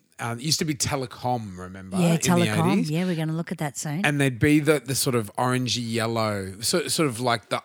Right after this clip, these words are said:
Speaker 1: orange domed top,
Speaker 2: Yeah,
Speaker 1: which was
Speaker 2: yeah,
Speaker 1: all
Speaker 2: yeah.
Speaker 1: lit, remember? And
Speaker 2: Yeah.
Speaker 1: sort of everything else would be dark, in, everything else would be dark in the street.
Speaker 2: Yeah,
Speaker 1: You'd
Speaker 2: spooky
Speaker 1: just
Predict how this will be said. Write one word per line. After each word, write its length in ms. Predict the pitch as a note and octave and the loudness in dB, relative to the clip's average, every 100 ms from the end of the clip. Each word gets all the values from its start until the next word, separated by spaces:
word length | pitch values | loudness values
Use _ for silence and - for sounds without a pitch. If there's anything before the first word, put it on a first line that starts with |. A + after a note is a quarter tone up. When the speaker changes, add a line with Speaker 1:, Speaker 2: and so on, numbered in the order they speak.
| C3+ | 0
Speaker 1:
orange 640 | C3+ C#3+ C3+ B2+ G#2+ A2+ | 0 0 -4 -4 -6 -4
domed 640 | C3+ B2 B2+ B2+ A#2+ G#2+ | -2 0 0 0 -4 -8
top, 380 | - - A#2+ - | -8 -4 -4 0
Speaker 2:
Yeah, 160 | B3 A#3 | 4 6
Speaker 1:
which 100 | A3 | 6
was 100 | A3+ | 6
Speaker 2:
yeah, 80 | G#3+ | 8
Speaker 1:
all 120 | G3 F#3+ | 8 8
Speaker 2:
yeah. 140 | F#3+ | 6
Speaker 1:
lit, 540 | C3 D3+ B2+ - - - - - - - - | 4 4 2 -2 -6 -6 -10 -20 -20 -14 -6
remember? 480 | C3 B2 D3 A3+ - - - | -2 0 2 0 -2 -12 -8
And 180 | - D3+ | 0 4
Speaker 2:
Yeah. 140 | A3 G3 | 6 6
Speaker 1:
sort 120 | D3+ | 6
of 140 | C#3 - | 2 2
everything 460 | F3 F#3+ F3 F3+ F3 | 2 2 2 -2 -2
else 260 | E3+ D3+ | -2 -2
would 120 | - B2 | -4 -4
be 80 | C3+ | -4
dark, 720 | A2+ C3+ B2 B2 F#3+ - - | 0 0 0 -2 -4 -8 -12
in, 300 | C#3+ C#3+ C#3 - | -4 -4 -4 -4
everything 360 | D#3+ D3+ D3 D3+ | -4 -4 -4 -6
else 180 | C#3+ - | -6 -6
would 60 | |
be 80 | B2+ | -6
dark 360 | A#2+ B2 A#2+ - | -2 -2 -2 -6
in 80 | A#2 | -6
the 40 | |
street. 260 | A2 - F#3+ | -2 2 2
Speaker 2:
Yeah, 60 | F#3 | 2
Speaker 1:
You'd 80 | |
Speaker 2:
spooky 340 | - - G#3 G3+ | 0 0 4 4
Speaker 1:
just 120 | - | 4